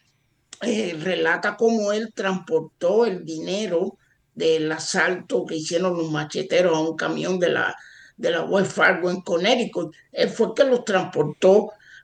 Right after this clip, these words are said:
hacia la embajada cubana en México, que es el centro de,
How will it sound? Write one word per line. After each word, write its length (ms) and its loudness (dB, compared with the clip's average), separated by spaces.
hacia 420 4
la 200 4
embajada 640 2
cubana 580 0
en 200 -6
México, 520 2
que 180 -6
es 40 0
el 160 -4
centro 440 -4
de, 280 -6